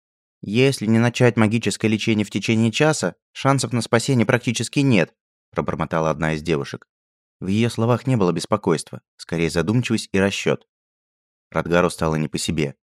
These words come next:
Неужели эти пташки думают о том, чтобы убить Кларису? «Где Альберт?» вырвалось само даже сквозь боль и немеющую глотку. «Принц без сознания, Клариса», кажется, говорил кто-то из слуг.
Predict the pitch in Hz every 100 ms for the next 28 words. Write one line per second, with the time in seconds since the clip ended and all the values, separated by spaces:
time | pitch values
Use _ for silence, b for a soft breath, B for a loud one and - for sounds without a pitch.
0 | - 87 87 120 104 - - 110 - 92
1 | 104 90 92 107 - 92 110 117 - 98
2 | 117 95 - 67 _ _ _ _ _ _
3 | _ - - 76 92 90 87 78 85 78
4 | - - _ _ _ - 95 90 85 80
5 | - 90 104 85 82 - 82 76 95 98
6 | - 85 85 85 80 - 90 98 87 -
7 | 71 - _ _ _ _ _ _ _ _
8 | 113 120 135 123 131 - 143 139 151 107
9 | 90 101 113 117 - 73 - _ _ _
10 | _ _ _ _ - 90 87 - 87 90
11 | 85 80 87 82 90 - 101 85 -